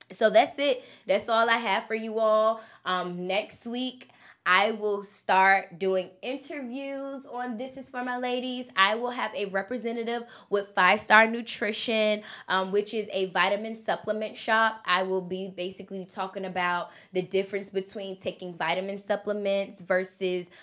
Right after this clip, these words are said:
um, a all-natural vegan plant-based, um, products and all that stuff or whatever. I will have, I ain't gonna tell y'all everything, but I have a lot in store. But before I go, I have this.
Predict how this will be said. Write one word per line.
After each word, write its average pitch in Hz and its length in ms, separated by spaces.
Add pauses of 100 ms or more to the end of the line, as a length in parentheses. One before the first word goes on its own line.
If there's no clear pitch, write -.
(140)
um, 170 340
a 165 80 (100)
all-natural 196 880
vegan 190 420
plant-based, 202 880
um, 208 400
products 208 580
and 214 140
all 208 160
that 208 160
stuff 220 280
or 214 80
whatever. 214 580 (300)
I 175 180
will 185 160
have, 170 540 (360)
I 311 140
ain't 302 80
gonna 254 120
tell 220 200
y'all 170 300
everything, 165 580
but 160 100
I 156 80
have 226 240
a 240 60
lot 196 300
in 190 60
store. 190 480
But 185 160
before 190 320
I 294 160
go, 269 360 (1600)
I 220 100
have 285 480
this. 226 600